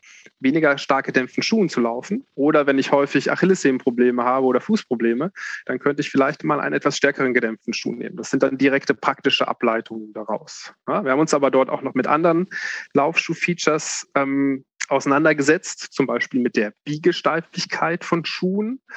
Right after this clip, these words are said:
Das heißt, damals haben wir, und das war so im Jahr, ah, zweitausendzehn, äh, elf, zwölf,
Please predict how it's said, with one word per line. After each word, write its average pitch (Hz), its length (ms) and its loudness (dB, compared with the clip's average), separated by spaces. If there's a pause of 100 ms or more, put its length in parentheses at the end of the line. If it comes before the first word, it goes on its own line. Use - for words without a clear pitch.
(400)
Das - 160 -8
heißt, 127 240 0
damals 139 360 2
haben 135 220 0
wir, 131 220 4
und 160 140 2
das - 180 0
war 123 140 4
so 127 140 2
im 131 140 2
Jahr, 123 400 2 (140)
ah, 147 340 0 (340)
zweitausendzehn, 131 2250 0
äh, 147 340 2
elf, 170 260 4
zwölf, 190 540 2